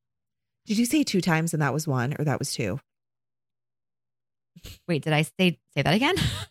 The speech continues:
Speaker 1: <laughs>
Speaker 2: I thought you said there was two times. Oh.
Speaker 1: I probably did.
Speaker 2: I don't.
Speaker 1: Two times where I,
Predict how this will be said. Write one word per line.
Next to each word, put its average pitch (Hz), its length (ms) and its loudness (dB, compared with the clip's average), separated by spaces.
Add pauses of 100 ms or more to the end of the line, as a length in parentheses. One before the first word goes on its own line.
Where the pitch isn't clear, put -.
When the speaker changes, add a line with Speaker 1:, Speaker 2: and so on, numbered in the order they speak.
(140)
Speaker 1:
<laughs> - 500 -14
Speaker 2:
I 240 60 0
thought 226 180 6
you 233 60 0
said 220 160 4
there 185 80 6
was 175 160 2
two 202 220 0
times. 139 520 0 (360)
Oh. 202 880 -4 (1000)
Speaker 1:
I - 100 8
probably 214 400 4
did. 139 340 0 (640)
Speaker 2:
I 190 120 -6
don't. 101 160 -10 (140)
Speaker 1:
Two 262 140 6
times 202 380 4
where 185 160 6
I, 170 340 8